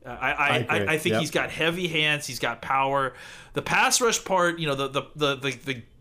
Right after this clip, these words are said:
Speaker 1: the chess game of pass rush may take a little while for Aldon to kinda get back into the swing of things. But Aldon is a big, powerful, quick man, and I think that that, you know, his head with heavy hands and heavy punch, I, I think that that is immediately valuable in the run game.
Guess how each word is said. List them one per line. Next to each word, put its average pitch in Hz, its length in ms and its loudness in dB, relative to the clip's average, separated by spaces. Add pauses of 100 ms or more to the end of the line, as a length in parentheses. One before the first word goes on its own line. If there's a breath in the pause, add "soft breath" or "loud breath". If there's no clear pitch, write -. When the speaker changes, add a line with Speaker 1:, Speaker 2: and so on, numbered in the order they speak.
Speaker 1:
the 127 320 -10
chess - 380 2
game 175 400 0
of 143 240 0
pass 147 340 0
rush 135 300 0
may 143 140 0
take 156 320 -2
a - 20 -4
little 131 260 -2
while 120 240 2
for 117 160 -6
Aldon 120 320 -2
to 117 60 -6
kinda 117 240 -4
get 123 260 -10
back 127 300 -2
into 120 180 -8
the - 80 -10
swing 127 380 -4
of 147 100 -8
things. 156 400 -8 (640 loud breath)
But 120 320 -4
Aldon 175 320 2
is 139 80 -2
a 147 60 -4
big, 151 580 0
powerful, 147 540 0
quick 143 360 -6
man, 131 360 0
and 120 120 -2
I 127 60 0
think 165 220 -2
that 147 160 -4
that, 139 320 -2
you 135 100 0
know, 117 60 0
his 117 160 -6
head 160 240 0
with 156 180 0
heavy 151 240 -2
hands 139 320 0
and 120 80 -10
heavy 131 260 0
punch, 117 400 -6 (320 loud breath)
I, 160 360 -2
I 160 120 2
think 190 200 -2
that 143 160 -2
that 151 320 0
is 135 280 0
immediately 147 680 0
valuable 123 560 -2
in 113 60 -6
the 113 100 -6
run 120 240 -4
game. 113 400 -4